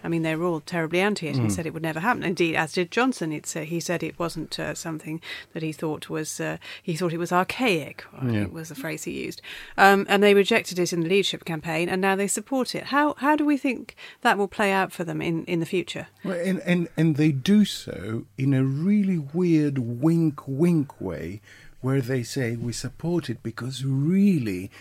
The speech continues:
Speaker 2: it's the thing that will help us bluff better, and really he's doing it to get a deal."
Speaker 1: Yeah.
Speaker 2: And it's like the other side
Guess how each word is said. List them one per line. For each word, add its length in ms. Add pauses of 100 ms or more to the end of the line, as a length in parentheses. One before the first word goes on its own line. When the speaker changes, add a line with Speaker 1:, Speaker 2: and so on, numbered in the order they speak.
(220)
Speaker 2:
it's 220
the 140
thing 320
that 260
will 120
help 300
us 140
bluff 540
better, 420 (100)
and 300
really 460 (280)
he's 300
doing 320
it 180
to 100
get 260
a 40
deal." 460 (240)
Speaker 1:
Yeah. 160
Speaker 2:
And 100
it's 160
like 320 (160)
the 300
other 240
side 600